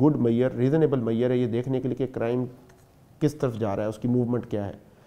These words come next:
तो उसके अंदर इन तीन कैटेगरीज में लाहौर के अंदर आपको फ़ोर्टी फ़ोर परसेंट, अ, वो न-, उसमें कमी नज़र आती है कॉल्स में,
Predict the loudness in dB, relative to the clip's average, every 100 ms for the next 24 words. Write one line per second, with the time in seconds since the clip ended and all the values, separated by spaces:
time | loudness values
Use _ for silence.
0 | -14 -8 -6 -2 0 2 2 2 2 2
1 | 0 0 0 0 2 2 0 2 0 2
2 | 0 0 -2 -4 -4 -6 -2 -4 -4 -4
3 | -6 -6 -14 -20 -20 -20 -10 -4 -2 -2
4 | -4 -8 -8 -10 -4 -2 -2 -4 -8 -10
5 | -8 -6 -4 0 2 2 2 0 -2 -2
6 | 2 2 2 -4